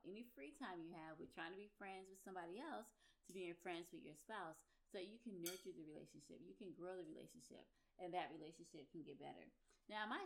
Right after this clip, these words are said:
saying that it should only be you and your spouse and no one else should ever be allowed into your lives?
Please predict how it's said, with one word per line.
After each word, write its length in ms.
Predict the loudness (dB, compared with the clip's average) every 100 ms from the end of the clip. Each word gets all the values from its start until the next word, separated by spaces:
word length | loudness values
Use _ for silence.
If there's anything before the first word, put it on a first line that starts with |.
| 2
saying 280 | 0 0 0
that 140 | 2 2
it 80 |
should 180 | 0 -4
only 200 | -4 -6
be 160 | -6 -4
you 160 | -2 -2
and 100 | -2
your 120 | -2
spouse 360 | 2 2 2 0
and 220 | -2 2
no 360 | 4 6 6 2
one 160 | 0
else 240 | 0 -2 -2
should 140 | -2 2
ever 200 | 4 4
be 140 | 4
allowed 340 | 2 2 0 -2
into 160 | -4 -6
your 100 | -4
lives? 420 | -4 -2 -2